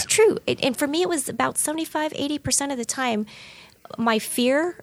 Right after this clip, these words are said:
of it was way worse than the actual outcome. And then in the remaining twenty percent that, you know, maybe it was as bad as I thought, I found that,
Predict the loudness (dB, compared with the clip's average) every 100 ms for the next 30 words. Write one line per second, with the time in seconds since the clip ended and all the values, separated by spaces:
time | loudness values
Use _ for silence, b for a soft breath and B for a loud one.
0 | -2 0 2 0 0 -6 0 2 2 0
1 | -4 -8 -14 -14 -14 -4 0 2 2 2
2 | 0 -2 0 0 2 2 2 -2 -6 -4
3 | -4 -2 -4 -4 -6 -6 -6 -8 -8 -10
4 | -10 -12 -16 B B B B 0 0 0
5 | -4 -2 -2 -4 -4 -4 -4 -4 -4 -6
6 | -4 -2 -2 -2 -2 -2 -4 -6 -4 -4
7 | -2 -4 -2 -2 -2 -4 -4 -4 -4 -4
8 | -4 -6 -6 -6 -6 -6 -8 -4 -2 -2
9 | -2 -2 -4